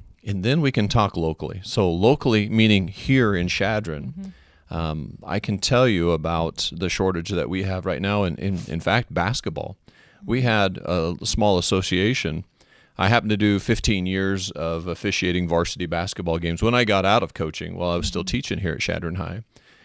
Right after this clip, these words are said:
Speaker 1: We started our own officials association here in the community and all over the Panhandle and South Dakota as well that we were officiating games. And, and I was visiting with, um,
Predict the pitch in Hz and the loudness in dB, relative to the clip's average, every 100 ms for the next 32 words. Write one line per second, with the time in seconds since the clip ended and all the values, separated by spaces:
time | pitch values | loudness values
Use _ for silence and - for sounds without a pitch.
0 | - 123 - 147 117 101 101 104 87 - | -2 0 4 6 6 6 6 4 0 0
1 | - 90 85 - - 98 87 90 85 87 | -2 -2 -4 -4 -4 -2 -2 -2 -2 -2
2 | 90 95 90 85 - 87 80 82 113 _ | -2 0 0 -2 -4 -4 -2 -4 -8 _
3 | _ _ _ _ _ - 107 113 107 101 | _ _ _ _ _ -4 0 2 2 0
4 | - - _ - 104 113 110 104 107 101 | -6 -14 _ 2 6 6 6 6 6 6
5 | 101 101 101 95 101 101 98 90 98 - | 4 4 4 2 2 2 2 4 2 0
6 | - 95 92 95 92 85 92 95 76 95 | 2 4 4 2 2 2 2 0 -2 -2
7 | 92 92 - 92 95 95 92 95 120 104 | -2 -4 -4 -4 0 0 0 0 2 2
8 | 92 92 82 - 90 90 87 90 104 104 | 0 -2 -4 -4 -4 -2 -2 0 0 0
9 | 98 95 90 - - 90 90 92 | 0 0 0 -2 -8 -6 -4 -6